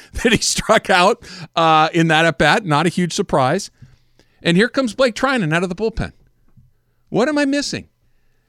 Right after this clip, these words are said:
And, and, and one of the only explanations that I've heard is he didn't wanna burn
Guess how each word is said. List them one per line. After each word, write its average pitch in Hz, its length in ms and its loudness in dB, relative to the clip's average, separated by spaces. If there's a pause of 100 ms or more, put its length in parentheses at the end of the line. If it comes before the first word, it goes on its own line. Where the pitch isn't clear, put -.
(140)
And, 196 140 2
and, 196 200 2
and 165 400 -2
one 214 140 4
of 214 80 -2
the 180 80 0
only 254 320 -2
explanations 185 720 -4
that 165 80 -4
I've 151 80 -2
heard 156 120 0
is 131 60 -6
he 151 120 0
didn't 190 200 -2
wanna 175 200 -4
burn 131 480 -2